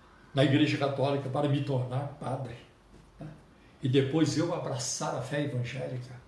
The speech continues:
né? Con-, contra a qual eu fui educado naquela época. Sim. Eu me lembro das aulas de religião que nós tínhamos.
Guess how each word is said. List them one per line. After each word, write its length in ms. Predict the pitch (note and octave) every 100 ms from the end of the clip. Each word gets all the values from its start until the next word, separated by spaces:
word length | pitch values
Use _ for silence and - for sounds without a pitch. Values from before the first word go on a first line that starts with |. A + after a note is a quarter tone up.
| - - - -
né? 80 | - - - - -
Con-, 360 | E3+ F#3+ - - -
contra 420 | E3 F3 E3 C#3
a 20 |
qual 340 | - C#3+ C#3+
eu 100 | C#3+
fui 280 | D#3 - F3
educado 560 | D3 C3 - E3 G3+ E3
naquela 320 | C3 B2 -
época. 480 | B2+ - - - - - - -
Sim. 480 | - - - G3 G#3 - - - - - - - - - - -
Eu 80 |
me 100 | C3+
lembro 300 | C3 F3+ G3+
das 220 | D3 B2 C3
aulas 280 | B2+ B2
de 80 | A#2+
religião 440 | A#2 B2+ A#2+ B2 B2
que 80 | -
nós 160 | -
tínhamos. 580 | - B2+ B2 - - -